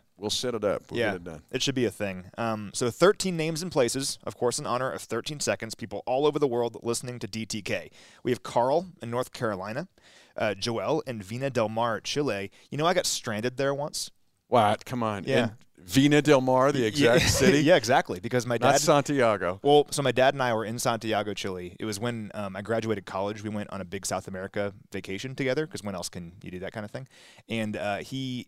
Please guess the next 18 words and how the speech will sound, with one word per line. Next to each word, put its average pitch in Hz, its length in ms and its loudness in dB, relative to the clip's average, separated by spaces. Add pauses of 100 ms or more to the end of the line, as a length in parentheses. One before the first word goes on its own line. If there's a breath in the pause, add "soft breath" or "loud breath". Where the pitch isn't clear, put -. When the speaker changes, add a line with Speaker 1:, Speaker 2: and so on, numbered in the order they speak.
(120)
Speaker 2:
against 127 460 -2
my 160 180 6
wishes, 156 460 0
carried 127 320 -2
his 107 100 -4
passport 113 480 -6
around 104 240 -4
everywhere 120 440 -2 (460 soft breath)
and 120 140 -6
got, 117 240 2 (100)
uh, 98 280 -4
his 107 120 -6
passport - 520 -4
<laughs> - 0 -
stolen 120 340 0
off 95 160 -6
of 101 100 -12
him 101 280 -8